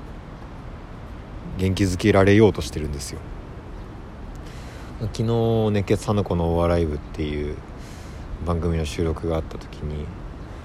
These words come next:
まあ、同期の小竹正義感も、こう、「見て、見たよ」と言ってくれて、「もう恐ろしかったわ」みたいにこう言ってくれたんですよね、いろいろ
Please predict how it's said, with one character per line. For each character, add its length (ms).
ま 60
あ、 20
同 160
期 100
の 120
小 120
竹 240
正 200
義 160
感 180
も、 240
こ 80
う、 60
「見 80
て、 160
見 100
た 160
よ」 60
と 60
言 100
っ 40
て 80
く 120
れ 60
て、 120
「も 80
う 20
恐 280
ろ 100
し 140
か 100
っ 40
た 180
わ」 160
み 80
た 140
い 40
に 60
こ 220
う 20
言 80
っ 20
て 140
く 60
れ 100
た 140
ん 60
で 40
す 140
よ 80
ね、 100
い 100
ろ 140
い 40
ろ 180